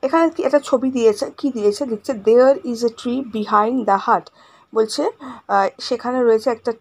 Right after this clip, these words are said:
ট্রি, মানে, আহ, behind the hut, হাটের পিছনে, ওকে। তার মানে ওখানে একটা ট্রি রয়েছে হাটের পিছনে, হাট মানে কুঁড়ে ঘর, কুঁড়ে ঘরের পিছনে। নেক্সট আমরা দেখছি টেবিলের বই রয়েছে, তো আমরা কি লিখবো দেখো, "There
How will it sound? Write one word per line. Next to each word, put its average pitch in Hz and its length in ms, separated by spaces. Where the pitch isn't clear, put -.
ট্রি, 269 280
মানে, 208 360
আহ, 196 320
behind 262 380
the 269 180
hut, 165 180
হাটের 202 420
পিছনে, 185 380
ওকে। - 220
তার 240 160
মানে 294 240
ওখানে - 340
একটা 247 320
ট্রি 277 240
রয়েছে 269 380
হাটের 240 500
পিছনে, 202 280
হাট 208 260
মানে 240 180
কুঁড়ে 262 260
ঘর, - 140
কুঁড়ে 214 320
ঘরের 214 260
পিছনে। 190 380
নেক্সট 285 260
আমরা 262 180
দেখছি 247 400
টেবিলের 247 520
বই 208 280
রয়েছে, 214 380
তো 254 120
আমরা 196 220
কি 233 180
লিখবো 202 320
দেখো, 180 340
"There 294 420